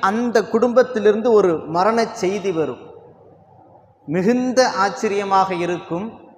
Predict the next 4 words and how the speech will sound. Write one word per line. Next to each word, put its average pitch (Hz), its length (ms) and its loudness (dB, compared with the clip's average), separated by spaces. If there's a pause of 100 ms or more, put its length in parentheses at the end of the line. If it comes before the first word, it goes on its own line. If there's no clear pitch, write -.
(600)
ஆஸ்பத்திரியில் 220 1160 0 (420)
சேர்த்தவர் 214 840 2
உயிர் 196 300 -2
பிழைத்திருப்பார். 180 840 -2